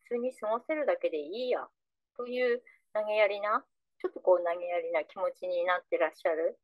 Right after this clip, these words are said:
方もいらっしゃるかもしれません。真向かいに、あの、ちょうど真向かいの星座、水亀座に、今、土星がいますが、三月七日、この土星は魚座に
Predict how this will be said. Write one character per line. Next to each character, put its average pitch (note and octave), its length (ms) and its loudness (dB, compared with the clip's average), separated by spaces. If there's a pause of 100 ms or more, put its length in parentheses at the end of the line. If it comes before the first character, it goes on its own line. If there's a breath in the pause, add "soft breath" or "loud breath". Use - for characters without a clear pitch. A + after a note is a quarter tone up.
(240)
方 - 260 0
も G3+ 240 6
い F3 80 -8
ら F3 80 4
っ E3+ 40 -14
し - 120 -6
ゃ F#3 40 6
る E3+ 220 0
か B3+ 120 0
も C4 120 -2
し - 140 -8
れ F#3 100 0
ま F3 140 -2
せ - 120 -6
ん。 D#3 140 -6 (1200)
真 G#3+ 120 4
向 C4 140 2
か A#3 260 6
い G3+ 120 4
に、 G#3+ 360 2
あ E3 100 2
の、 C#3+ 320 -2 (260)
ち - 80 6
ょ B3+ 40 10
う - 20 8
ど A#3+ 100 6
真 F#3+ 160 8
向 A3 120 -2
か G3 140 4
い F#3 60 0
の D3 100 -4
星 D#3 300 -6
座、 C3+ 260 0
水 E3+ 220 -2
亀 E3+ 360 -4
座 D#3 100 -6
に、 F#3 260 -6 (440)
今、 A3 380 4
土 E3+ 120 8
星 - 100 -12 (360)
が A#3 240 4 (640)
い F#3 80 -4
ま G3 140 0
す - 160 -18
が、 F3 280 0 (800)
三 D#4 140 4
月 A#3+ 200 -2
七 D#3+ 180 -2 (280)
日、 G3 260 8 (340)
こ G3 100 0
の F#3 120 2
土 D#3+ 140 0
星 E3 280 2
は F#3+ 300 6 (120)
魚 D#3+ 260 0
座 D#3+ 120 -2
に F#3 220 -8